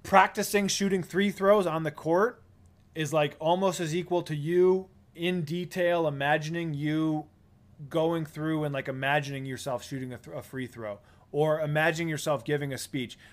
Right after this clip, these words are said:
Like, myself imagining giving a speech and what I'm gonna say is, like, just as beneficial, it's been shown,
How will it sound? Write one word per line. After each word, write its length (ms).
Like, 160
myself 680
imagining 800
giving 300
a 60
speech 640
and 100
what 120
I'm 100
gonna 160
say 300
is, 140
like, 240
just 440
as 220
beneficial, 720
it's 100
been 180
shown, 420